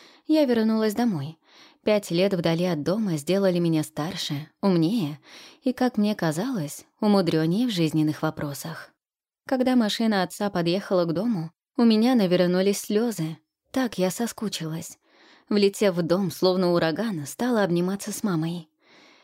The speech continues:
Счастье. После объятий и душа мы собрались в столовой.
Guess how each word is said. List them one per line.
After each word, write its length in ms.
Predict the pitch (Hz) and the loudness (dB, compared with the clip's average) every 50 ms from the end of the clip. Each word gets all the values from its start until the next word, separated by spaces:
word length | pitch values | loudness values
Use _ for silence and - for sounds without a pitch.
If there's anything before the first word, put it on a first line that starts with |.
| _ _ _ | _ _ _
Счастье. 720 | _ - - - 160 160 156 - - - - 175 165 160 - _ _ _ _ _ _ _ _ _ _ _ _ _ _ _ | _ -12 -10 -8 -8 -10 -10 -10 -12 -10 -10 -10 -10 -10 -14 _ _ _ _ _ _ _ _ _ _ _ _ _ _ _
После 340 | - 233 226 - - 208 190 | -4 -2 -2 0 0 0 0
объятий 480 | 180 170 165 180 196 190 - - 170 | 2 2 2 0 0 -2 -2 0 0
и 40 | 160 | 2
душа 360 | 156 160 180 220 - - 180 | 2 2 0 0 -2 -2 0
мы 140 | 160 160 175 | 0 0 0
собрались 500 | - - 175 165 160 160 160 165 165 - | 0 0 0 0 0 0 0 -2 -4 -6
в 40 | - | -12
столовой. 600 | - - 185 180 185 175 160 151 156 165 170 160 | -6 -4 -2 -2 0 -2 -4 -4 -6 -8 -10 -12